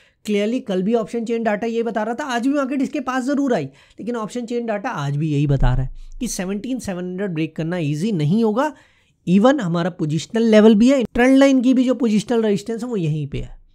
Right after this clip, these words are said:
तो अपसाइड रेजिस्टेंस बहुत क्लियर है सेवनटीन सेवन हंड्रेड। सपोर्ट की बात करें तो वो सेवनटीन फ़ाइव हंड्रेड के आसपास ही बिल्ड हो रहा है।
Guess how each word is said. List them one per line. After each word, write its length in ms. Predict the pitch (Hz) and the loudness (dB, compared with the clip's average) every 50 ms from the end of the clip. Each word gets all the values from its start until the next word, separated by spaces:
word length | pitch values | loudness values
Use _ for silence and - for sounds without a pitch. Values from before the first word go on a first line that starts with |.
| _ _ _ _ _ _ - | _ _ _ _ _ _ 2
तो 60 | 254 | 2
अपसाइड 640 | 294 277 - - 180 185 - - - 262 262 262 220 | 2 2 -2 -4 -6 -6 -6 -6 -4 0 0 2 2
रेजिस्टेंस 360 | 240 233 208 - - 247 240 | 2 0 0 0 -4 -6 -4
बहुत 360 | 190 170 175 156 170 202 202 - | -2 -2 0 0 0 0 0 -2
क्लियर 300 | - 208 196 190 190 202 | -2 0 0 0 0 -2
है 60 | 202 | -4
सेवनटीन 440 | - 185 160 165 170 147 170 185 170 | -4 -6 -6 -6 -6 -6 -6 -6 -6
सेवन 220 | - 180 160 151 | -6 -6 -6 -6
हंड्रेड। 220 | 156 160 180 180 - _ _ _ _ _ _ - | -4 -6 -6 -8 -10 _ _ _ _ _ _ -10
सपोर्ट 420 | - 220 214 - 233 262 269 269 | -6 -6 -4 -2 -2 -2 -2 -2
की 100 | - 339 | -2 -2
बात 220 | 320 254 247 247 | -2 -2 -4 -4
करें 240 | - 254 247 269 320 311 _ _ _ _ - | -6 -6 -6 -6 -6 -8 _ _ _ _ -8
तो 80 | 240 214 | -6 -6
वो 140 | 196 214 226 | -4 -4 -6
सेवनटीन 480 | 220 196 156 160 165 151 - 180 202 | -6 -8 -8 -8 -8 -8 -8 -8 -8
फ़ाइव 220 | 180 - 147 135 139 | -8 -8 -8 -8 -6
हंड्रेड 220 | 143 139 147 147 | -6 -6 -8 -8
के 80 | 143 170 | -8 -8
आसपास 360 | 147 143 143 - 165 156 - | -8 -8 -8 -10 -10 -8 -8
ही 60 | 175 | -6
बिल्ड 260 | 160 160 160 160 156 | -6 -4 -4 -4 -4
हो 80 | 156 156 | -6 -6
रहा 100 | 151 156 | -8 -8
है। 100 | 160 - | -12 -14